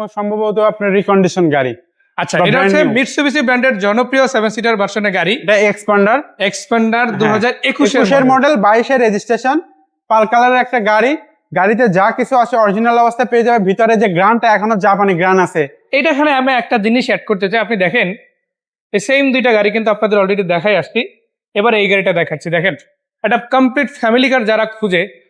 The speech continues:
Speaker 2: তারা কিন্তু কয়েকটা জিনিস মাথায় রাখে, যেমন ডিজাইনটা সুন্দরত্ব হয়, পারফরম্যান্সটা ভালো এবং খরচটাও হাতের মধ্যে। এই তিনটা জিনিস কিন্তু এই গাড়িতে সম্ভব, কারণ এটার সিসি হচ্ছে পনেরোশো।
Speaker 1: পনেরোশো, এআইটি কম,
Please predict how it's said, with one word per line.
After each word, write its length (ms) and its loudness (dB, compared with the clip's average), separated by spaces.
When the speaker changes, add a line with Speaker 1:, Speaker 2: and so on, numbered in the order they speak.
Speaker 2:
তারা 160 0
কিন্তু 240 -4
কয়েকটা 360 0
জিনিস 300 -2
মাথায় 220 0
রাখে, 160 -2
যেমন 220 0
ডিজাইনটা 380 0
সুন্দরত্ব 480 -2
হয়, 180 0
পারফরম্যান্সটা 500 0
ভালো 260 2
এবং 260 0
খরচটাও 420 0
হাতের 260 -2
মধ্যে। 300 -2
এই 100 2
তিনটা 440 0
জিনিস 360 -4
কিন্তু 200 0
এই 120 2
গাড়িতে 260 0
সম্ভব, 320 -4
কারণ 200 2
এটার 220 2
সিসি 280 -4
হচ্ছে 180 0
পনেরোশো। 540 0
Speaker 1:
পনেরোশো, 440 2
এআইটি 460 0
কম, 320 0